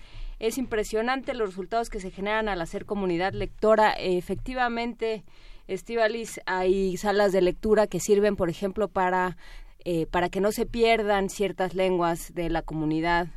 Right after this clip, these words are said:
eh, zapoteco, totonaco, que se van, eh, que, que, pues, de pronto se van los miembros de la comunidad, sobre todo los miembros más jóvenes, y nunca aprenden estas lenguas originarias, estas lenguas que son las de sus padres, pero nunca se, nunca las enseñan, nunca las transmiten por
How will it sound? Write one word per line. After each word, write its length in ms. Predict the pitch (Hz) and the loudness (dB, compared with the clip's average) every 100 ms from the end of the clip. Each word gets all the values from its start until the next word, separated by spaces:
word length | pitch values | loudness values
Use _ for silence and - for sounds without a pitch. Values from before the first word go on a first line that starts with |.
| - | -12
eh, 100 | 170 | -12
zapoteco, 560 | - 147 156 185 185 - | -12 -10 -6 -4 -4 -6
totonaco, 560 | 147 156 170 185 170 | -8 -4 -4 -4 -8
que 100 | - | -10
se 100 | - | -6
van, 320 | 165 175 185 180 - - - - | -4 -2 -4 -6 -16 -20 -20 -12
eh, 220 | - 160 | -8 -8
que, 260 | - - - | -6 -10 -8
que, 240 | - 151 | -6 -6
pues, 200 | - 170 | -4 -6
de 100 | 160 | -4
pronto 280 | 190 190 190 | -2 -2 -4
se 220 | - 175 | -4 0
van 260 | 185 208 226 | 2 0 -2
los 140 | 190 | -2
miembros 280 | 180 180 180 | -2 -2 -2
de 100 | 185 | -2
la 100 | 165 | -4
comunidad, 440 | 165 160 170 214 | -2 0 2 0
sobre 200 | 214 165 - | 0 -6 -4
todo 140 | 175 | -2
los 100 | 165 | 0
miembros 340 | 165 160 160 | 2 2 0
más 200 | 160 151 | -2 -4
jóvenes, 480 | - 180 185 170 - | -2 0 2 0 0
y 20 | |
nunca 240 | 160 165 170 | 0 0 -2
aprenden 600 | 160 175 175 170 160 147 | -4 -2 0 0 -2 -4
estas 640 | - 151 - 151 147 - - - - - - | -8 -10 -8 -8 -8 -10 -14 -16 -16 -16 -6
lenguas 560 | 160 175 175 175 165 - | 0 2 4 2 0 -6
originarias, 720 | 180 165 - 180 208 208 185 | -4 -4 -2 0 2 2 -2
estas 220 | 165 170 | -4 -2
lenguas 320 | 160 165 165 - | 2 2 0 -2
que 80 | |
son 160 | 180 170 | 0 2
las 140 | 170 | 2
de 80 | 156 | 0
sus 200 | - 151 | -4 -6
padres, 420 | - 170 165 160 - | 0 0 2 -2 -6
pero 400 | 143 139 131 131 | -6 -4 -4 -2
nunca 260 | 151 151 | -2 -4
se, 100 | - | -10
nunca 300 | 160 160 147 | -4 -2 -2
las 300 | 156 143 139 | -4 -6 -6
enseñan, 600 | 147 143 165 160 151 143 - | -8 -4 0 0 0 -2 -4
nunca 320 | 156 160 175 | -2 -2 -2
las 160 | 156 - | -4 -6
transmiten 560 | 147 156 156 160 147 | -4 -2 -2 -4 -6
por 280 | 143 135 | -8 -12